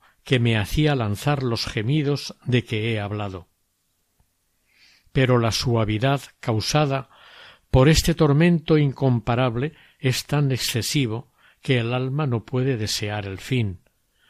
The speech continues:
ni contentarse con nada fuera de Dios.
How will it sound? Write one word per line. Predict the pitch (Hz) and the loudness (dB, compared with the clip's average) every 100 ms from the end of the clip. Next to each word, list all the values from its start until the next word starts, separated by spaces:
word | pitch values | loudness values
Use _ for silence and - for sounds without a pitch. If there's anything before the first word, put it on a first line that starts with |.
| _ - | _ -6
ni | - 131 | 2 2
contentarse | - 117 110 107 104 135 113 - 131 | 4 0 2 0 2 2 2 0 -2
con | - 104 | -2 -2
nada | 131 135 139 - _ | 0 -2 -6 -14 _
fuera | - - 117 113 | -10 -2 -2 0
de | 101 | -4
Dios. | 98 101 - - | -4 -6 -6 -12